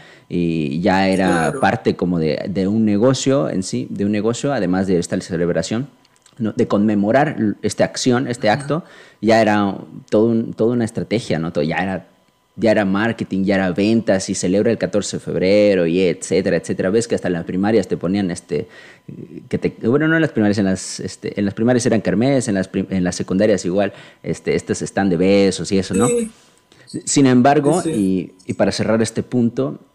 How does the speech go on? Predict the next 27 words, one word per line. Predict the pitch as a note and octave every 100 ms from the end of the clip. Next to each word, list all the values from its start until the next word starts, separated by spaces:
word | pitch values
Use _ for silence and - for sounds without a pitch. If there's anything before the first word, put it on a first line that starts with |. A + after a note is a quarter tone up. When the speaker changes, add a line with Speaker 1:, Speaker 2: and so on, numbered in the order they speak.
| -
Speaker 1:
em, | F2 E2+ D2+ B1 A#1 - _
hay | G2+ G2+
que | -
recordar, | - - - G#2+ C3
bueno, | G2+ F2+ G#2 - -
que | F2+ E2+ D#2+ -
a | -
pesar | F2 G#2 F#2+
de | F#2
que | E2+ C#2+ E2+
el | E2+
catorce | E2 G2 - G2
de | F#2+
febrero | G#2+ A#2 A2+
es, | F#2 - -
es, | F#2+ F2+ - - - - F2
eh, | D2
el | D#2
Día | F#2 F#2
de | F#2
los | F2+
Enamorados, | G2+ G2+ A#2 C#3 C#3 E3+ - - - - -
em, | - F#2 F2+
en | A2+
realidad | G2 G#2 A#2+ B2+
hay | A#2+
m-, | A#2 A#2+